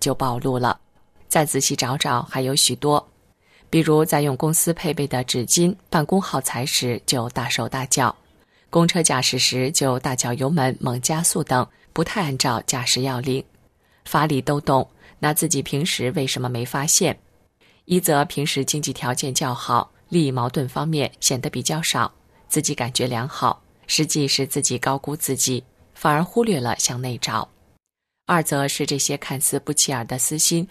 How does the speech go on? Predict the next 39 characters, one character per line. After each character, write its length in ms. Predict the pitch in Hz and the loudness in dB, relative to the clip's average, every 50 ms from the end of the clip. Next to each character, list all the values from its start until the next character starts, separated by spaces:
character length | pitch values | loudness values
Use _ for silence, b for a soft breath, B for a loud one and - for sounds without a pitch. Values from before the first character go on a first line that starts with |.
| B B B | B B B
利 240 | - 220 214 185 139 | -2 0 2 2 2
益 20 | |
之 160 | 135 - - 175 | 2 2 2 2
心 320 | - - - 196 196 208 B B B B | 2 4 4 2 0 0 B B B B
已 120 | 190 185 | 0 2
经 240 | 190 190 - 254 262 | 2 2 0 -2 -4
被 160 | 254 185 151 | -4 -6 -4
掩 220 | 127 127 120 107 - | -4 -4 -4 -4 -4
藏 240 | - - 117 123 127 | -6 -6 -6 -6 -4
在 240 | - 147 127 - - | -2 -2 -2 -2 -2
一 80 | 135 | -4
些 200 | 127 - - 135 | -4 -4 -2 0
形 220 | 139 - - 135 127 | 0 0 0 0 -2
成 200 | - - 135 127 | -4 -4 -4 -6
的 100 | 139 139 | -2 0
习 200 | - - 123 123 | 0 0 0 -2
惯 200 | - 165 135 123 | -6 -6 -6 -2
中 220 | - 131 123 123 | 0 0 0 0
了， 200 | 127 127 120 - - - _ _ b b b b b | 0 0 0 0 -2 -8 _ _ b b b b b
使 180 | b - - 151 | b 0 0 0
得 180 | 143 143 143 - | 0 0 -2 0
自 140 | - 156 | -2 0
己 280 | 143 - 135 131 - - | 0 0 0 0 -2 -4
难 180 | - 131 123 131 | -6 -6 -6 -4
以 120 | 131 127 | -6 -4
觉 240 | 123 - - 123 131 | -4 -2 -2 -2 0
察。 360 | - - - 123 120 120 110 - _ _ _ - - - _ _ _ _ _ | 0 0 0 2 0 0 0 -2 _ _ _ -20 -20 -20 _ _ _ _ _
所 160 | - - 156 | 0 2 2
以 80 | 147 139 | 2 2
说， 280 | - - 147 143 139 B B B B | 0 0 0 0 0 B B B B
修 200 | B - - 165 | B 2 2 2
炼 240 | 160 170 151 131 123 - | 2 2 0 -2 -2 -4
无 100 | 123 131 | -4 -2
小 260 | - - 127 104 104 | -2 -2 -2 -2 -2
事， 320 | 127 - - 156 147 - - - _ b b b b b _ | -2 0 2 2 2 2 0 -6 _ b b b b b _
从 180 | - - 156 151 | -2 0 0 2
中 180 | 151 165 151 147 | 2 0 0 0
悟 80 | 135 | -2
道， 300 | - - 131 131 127 - | 0 0 2 0 0 -2